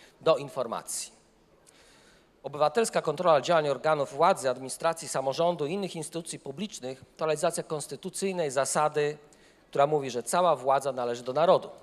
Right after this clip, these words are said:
Przypominam, że to artykuł czwarty naszej własnej konstytucji. Kapituła nagrody paw Sektor Trzy zero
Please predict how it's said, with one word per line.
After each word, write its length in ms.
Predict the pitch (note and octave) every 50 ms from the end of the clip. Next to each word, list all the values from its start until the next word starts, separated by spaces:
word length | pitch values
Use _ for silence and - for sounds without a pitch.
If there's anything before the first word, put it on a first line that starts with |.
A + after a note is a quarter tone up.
| - - _ -
Przypominam, 480 | - A3 - D3 B2+ A#2+ B2 C3+ C#3
że 60 | C3+ -
to 80 | B2+
artykuł 280 | A#2 - B2+ A2+ - A#2
czwarty 380 | - - G#2+ G#2+ G#2+ - B2
naszej 360 | G#2+ A2 A2 A2 - B2 A#2+ -
własnej 440 | G2+ G2 F#2 E2 - - G2 G#2+
konstytucji. 720 | - - B2 A#2 - C3 A#2+ - G2 - - - - - _ _ _ _ _ _ _ _ _ _ _ _ _ _ _ - - - - _
Kapituła 460 | - D3 - - F#3+ - B3 A#3+ A3 G3
nagrody 640 | F3+ F3 F3 F#3 F3 F3 E3+ F3 E3 E3 D#3+ D#3 - - - - - _ _ _ _ _ _ _ _ _ _ _ _ -
paw 240 | C#3+ A#2+ A2 -
Sektor 540 | - - E3 F3+ - - - D3+ B2+ C3+ B2+
Trzy 260 | - - - - E3+
zero 440 | D3+ E3+ C#3+ B2 A#2 A#2+ C3 D#3+ E3+